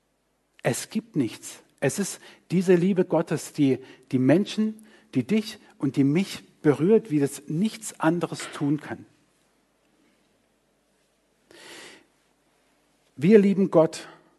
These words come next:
weil er uns zuerst geliebt hat. Wisst ihr, wann er angefangen hat, euch zu lieben?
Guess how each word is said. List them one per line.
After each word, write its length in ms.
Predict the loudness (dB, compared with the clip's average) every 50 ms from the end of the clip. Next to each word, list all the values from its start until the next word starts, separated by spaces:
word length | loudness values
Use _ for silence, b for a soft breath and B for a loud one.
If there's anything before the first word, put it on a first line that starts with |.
| _ _ _ _ _ _ _ _ _ _ _ -2
weil 160 | 0 0 0
er 240 | 2 2 2 2 2
uns 260 | 0 -4 -4 -6 -8
zuerst 460 | -8 -8 -6 -4 -4 -6 -6 -8 -6
geliebt 380 | -4 -4 -4 -4 -6 -8 -10 -18
hat. 240 | -18 -18 _ -20 -20 _ _ b b b b
Wisst 220 | -6 -4 -2 2 2
ihr, 120 | 2 4
wann 160 | 4 2 2
er 100 | 2 0
angefangen 520 | 0 -2 -4 -4 -6 -6 -4 -4 -4 -4 -4
hat, 180 | -6 -8 -6
euch 220 | -6 -6 -6 -6 -6
zu 140 | -6 -4
lieben? 260 | -2 -2 -4 -6 -6